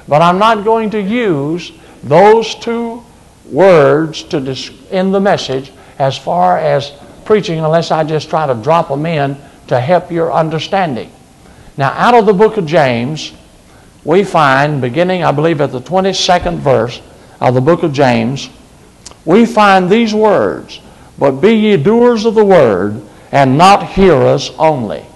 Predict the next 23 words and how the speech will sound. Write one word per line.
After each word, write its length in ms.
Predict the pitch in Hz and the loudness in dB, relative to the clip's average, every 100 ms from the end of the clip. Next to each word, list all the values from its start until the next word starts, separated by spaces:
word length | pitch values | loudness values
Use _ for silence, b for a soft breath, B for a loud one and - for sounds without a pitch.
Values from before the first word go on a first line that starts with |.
| - _ B B B 143 | -20 _ B B B -2
deceiving 600 | 143 - 254 185 156 156 | 0 4 4 2 0 0
your 180 | 160 156 | 0 2
own 260 | 170 175 | 2 0
selves. 600 | - 175 123 62 - - - B B B - | 0 2 2 -2 -12 -20 -20 B B B 0
For 260 | 160 170 | 4 4
any," 560 | 196 220 269 262 247 - | 6 4 4 2 0 -6
now 220 | - 139 | 0 2
listen 240 | 202 254 226 | 2 0 2
to 60 | |
this, 280 | 185 135 - B B | 2 0 -4 B B
"for 240 | - 151 156 | 0 2 4
if 240 | 156 147 - | 2 0 -2
any 260 | 233 269 262 | 0 2 2
be 260 | 214 233 | 0 -2
a 160 | 208 180 | 0 -2
hearer 440 | 139 240 269 175 | -4 0 2 2
of 220 | 147 135 127 | 2 -2 -4
the 80 | |
word, 540 | 131 131 120 117 135 147 B B B | -4 -2 -2 -2 -6 -12 B B B
and 220 | 135 123 | -4 -2
not 180 | 135 190 | 0 4
a 80 | 233 | 4
doer, 460 | 202 190 117 113 | 4 2 2 -2